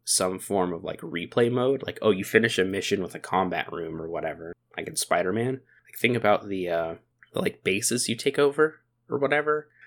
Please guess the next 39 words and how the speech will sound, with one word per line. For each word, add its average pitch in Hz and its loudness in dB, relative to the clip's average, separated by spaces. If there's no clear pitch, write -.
Like, - -6
you 95 -10
go 131 8
in, 113 4
you - -18
clean 107 -2
out 92 0
a 90 0
bunch 90 -2
of 85 -2
waves 95 2
of 92 -2
enemies. 95 4
I - -18
feel 110 4
like - 0
every 110 4
wave, 101 2
let's 98 0
say, 85 0
you, 92 -6
you 92 -8
do 98 0
it 104 6
as 95 0
the 107 -10
Flash, 87 -2
right? 87 -2
You - -12
do 95 -2
your 104 -6
cool 98 0
stuff. - -2
Um, 82 0
I - 4
think, - -2
uh, - -4
speaking - -4
of, 85 -8